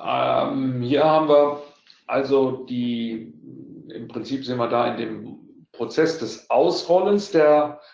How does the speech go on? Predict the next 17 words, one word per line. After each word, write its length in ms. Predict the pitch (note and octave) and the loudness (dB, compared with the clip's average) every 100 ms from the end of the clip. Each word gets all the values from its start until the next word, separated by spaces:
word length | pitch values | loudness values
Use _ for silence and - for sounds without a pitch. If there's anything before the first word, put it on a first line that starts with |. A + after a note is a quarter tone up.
| _ | _
Lizenz 720 | A#2+ C3 - C#3 D#3 - - | -6 -6 -2 2 2 0 -6
an 460 | - C#3 D3+ D3+ - | -4 -2 0 -4 -4
Ihren 640 | B2+ A#2 A2+ G#2+ G#2+ G#2 | -2 0 0 -4 -8 -8
Anwender. 680 | C3 F3 G#3 G3+ G3 F#3 F3+ | -4 -2 0 0 2 4 4
Also 240 | D3 B2 | 2 0
wir 80 | A#2+ | 0
haben 200 | A#2+ B2 | 0 -2
auf 160 | A#2 - | -4 -6
der 120 | G#2 | -8
linken 320 | G#2+ D#3 F3+ | -6 -6 -4
Seite 380 | D3+ D3 C#3+ C3+ | 0 2 2 -2
die 100 | A#2 | -8
CodeMeter 400 | A2+ A#2 G#2+ G#2+ | -8 -8 -8 -4
License 400 | B2+ F3 F#3 F3 | 0 0 -2 -6
Central, 460 | F#3 F3+ F#3 F3+ F3 | -4 -2 0 2 2
die, 440 | C3 B2 A2+ A#2 _ _ _ | -2 -2 -4 -10 _ _ _
äh, 60 | _ | _